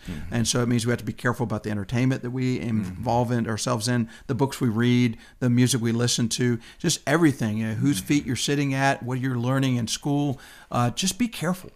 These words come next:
Speaker 2: because before you know it, stuff can get in there that corrupts you from the correct way of looking. And that's why it's so important for us to stay in the Word,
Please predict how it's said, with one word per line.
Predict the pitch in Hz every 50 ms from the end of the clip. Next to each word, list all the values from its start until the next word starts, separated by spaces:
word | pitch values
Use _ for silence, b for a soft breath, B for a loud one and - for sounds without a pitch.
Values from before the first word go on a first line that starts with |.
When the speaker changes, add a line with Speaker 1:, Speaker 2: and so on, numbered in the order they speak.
| b b b b b
Speaker 2:
because | - - - 131 113
before | 107 107 104 - - 175 190
you | 185 180 165
know | 147 147 156 160 135
it, | 117 -
stuff | - - - 131 135 -
can | - 120 113
get | 110 123 131 139
in | 147 143 127
there | 120 120 117
that | 104 92
corrupts | - - 117 113 123 135 143 - - - -
you | 120 110 110
from | 110 - 113 110 107 104 104 - _ _ _ -
the | 120
correct | 117 - 131 117 120 120 117 -
way | - 120 117 113
of | 104 110
looking. | 113 123 120 - 113 110 113 B B B B B B B B
And | - 123 120 120 117
that's | 123 139 143 -
why | 170 156
it's | 139 127 -
so | - 147
important | 139 113 - 151 151 143 -
for | - 139
us | 127 -
to | - 123
stay | - - - - - 131 127 135 143
in | - 123 131 147 165
the | 180 151
Word, | 123 117 107 107 107 113 117 117